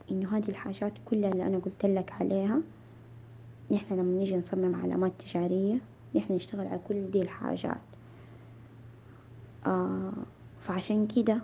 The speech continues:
هيكون الفرق بين إنه الواحد يسوي مشروع عادي أو مشروع يكون علامة تجارية الناس يتذكروها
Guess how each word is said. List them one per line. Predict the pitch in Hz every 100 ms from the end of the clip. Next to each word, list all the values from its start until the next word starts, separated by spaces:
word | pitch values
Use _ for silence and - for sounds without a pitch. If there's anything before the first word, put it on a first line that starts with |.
| - - - - - - - - -
هيكون | 196 - 214 214
الفرق | 190 185 202 185 -
بين | 190 180
إنه | 175 175 170 - -
الواحد | 180 185 180 -
يسوي | 180 180 131
مشروع | 175 - 196 190 - -
عادي | 196 202 269 - - - - -
أو | 190
مشروع | 185 185 - 190 214 254 - - - - - - -
يكون | 202 - 196 - -
علامة | 175 190 202 190
تجارية | - - 180 185 220
الناس | 220 202 202 196
يتذكروها | 175 185 175 - - 175 175 -